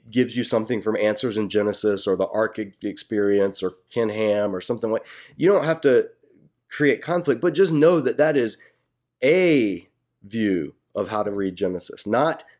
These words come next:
the view of how to read Genesis. Super important to get this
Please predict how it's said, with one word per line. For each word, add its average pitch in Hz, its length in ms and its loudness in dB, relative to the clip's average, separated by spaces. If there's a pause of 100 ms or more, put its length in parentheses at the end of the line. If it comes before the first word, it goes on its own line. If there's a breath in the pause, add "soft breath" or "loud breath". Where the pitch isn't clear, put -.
the 117 600 0 (340)
view 95 260 -2
of 87 80 -2
how 90 140 -6
to 87 80 -6
read 85 220 -8
Genesis. - 680 -14 (520)
Super 143 720 -2
important 110 480 0 (340)
to 110 100 -6
get 107 300 -4
this - 420 -4